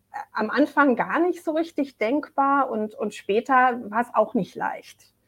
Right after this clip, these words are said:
Aber mir war schon klar, dass es irgendwann wahrscheinlich darauf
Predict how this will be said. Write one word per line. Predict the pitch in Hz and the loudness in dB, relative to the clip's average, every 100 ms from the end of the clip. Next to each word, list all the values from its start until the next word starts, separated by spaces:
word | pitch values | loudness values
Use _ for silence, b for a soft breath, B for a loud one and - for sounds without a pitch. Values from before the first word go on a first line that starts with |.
| b b b b | b b b b
Aber | 220 226 226 | 4 8 8
mir | 226 220 220 | 8 6 6
war | 240 294 | 6 4
schon | - 254 | 0 -4
klar, | 233 - 185 | -2 -4 0
dass | 214 214 | 0 -2
es | - | -2
irgendwann | 214 247 240 208 233 | 2 2 2 2 2
wahrscheinlich | 214 - - 208 220 285 294 | -2 -6 -8 -4 2 2 2
darauf | 269 233 240 247 | -2 2 2 0